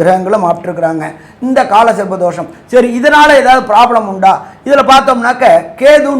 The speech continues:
நுண்கிருமி சொல்றோம், அவர் சூரியனோட நட்சத்திரத்துல வராரு. அடுத்தது ராகு சனி பகவானோட சேர்ந்து இருக்கிறாரு. கடந்த காலகட்டங்களில் கொரோனா நம்மளை ஆட்டி படைச்சிச்சு. ஆனா இந்த ட்ரிப்பு அப்படியே, அப்படியே தலைக்கு வந்து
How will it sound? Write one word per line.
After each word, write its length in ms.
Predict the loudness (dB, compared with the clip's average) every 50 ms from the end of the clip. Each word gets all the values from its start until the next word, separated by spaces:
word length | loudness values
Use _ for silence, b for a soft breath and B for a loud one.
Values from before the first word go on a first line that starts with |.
| -4
நுண்கிருமி 500 | -4 -4 -4 -4 -6 -6 -6 -4 -4 -6 -6 -6
சொல்றோம், 320 | -8 -8 -6 -8 -8 -10 -12 B B B B B 0
அவர் 160 | 2 2 2 0 -2 -2
சூரியனோட 400 | -2 0 0 2 2 0 0 0 -2 -4
நட்சத்திரத்துல 520 | -4 -6 -8 -6 -6 -8 -6 -2 -2 0 2 2
வராரு. 340 | 2 4 4 2 2 0 -4 -6 -8 B B B B B 0
அடுத்தது 320 | 2 2 2 2 2 4 4 4 4
ராகு 320 | 4 4 4 4 2 0 -2 -2 0
சனி 160 | 0 0 0 0
பகவானோட 400 | 0 0 2 0 0 -2 -2 -4 -6 -8
சேர்ந்து 240 | -8 -8 -6 -6 -8 -8
இருக்கிறாரு. 380 | -8 -6 -2 -2 -2 -2 -4 -12 B B B B B 0
கடந்த 280 | 2 2 2 2 2 2 2
காலகட்டங்களில் 720 | 4 4 4 2 2 0 0 0 0 0 -2 -2 -4 -2 -2
கொரோனா 320 | 0 2 4 4 4 2 0 0
நம்மளை 220 | -2 -2 0 2 2 4 2
ஆட்டி 220 | 2 0 -2 -8 -6 -4 -4
படைச்சிச்சு. 480 | -4 -4 -6 -8 -12 -12 -10 -10 -12 -12 -14 B B B B B 0
ஆனா 140 | 0 2 0 -2 -2
இந்த 140 | -2 0 0 0 0
ட்ரிப்பு 240 | -2 -6 -4 -2 0 0 0
அப்படியே, 300 | 0 0 2 2 4 4 4 2 -2 -10 -20 -16 -10 -8
அப்படியே 280 | -6 -4 -4 -4 -4 -4 -4 -6 -4 -2
தலைக்கு 260 | -2 -2 -2 -2 -2 -2
வந்து 140 | -2 -2